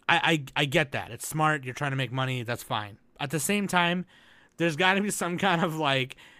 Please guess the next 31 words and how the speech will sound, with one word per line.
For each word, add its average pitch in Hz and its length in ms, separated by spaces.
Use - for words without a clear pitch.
and 175 180
I, 185 100
and 185 200
I'm 185 120
not 240 140
just 247 160
saying 214 160
this 202 120
about 170 180
anime 160 300
toys, 107 280
you 113 60
guys, 101 220
okay? 123 240
There's, 151 280
I, 147 160
I'm 160 100
saying 185 220
this 175 100
about 156 200
anything. 143 420
Um, 139 300
any, 202 400
any 185 320
kind 175 340
of 131 260
special 147 540
edition, 131 400
something 135 420
or 120 120
other. 110 320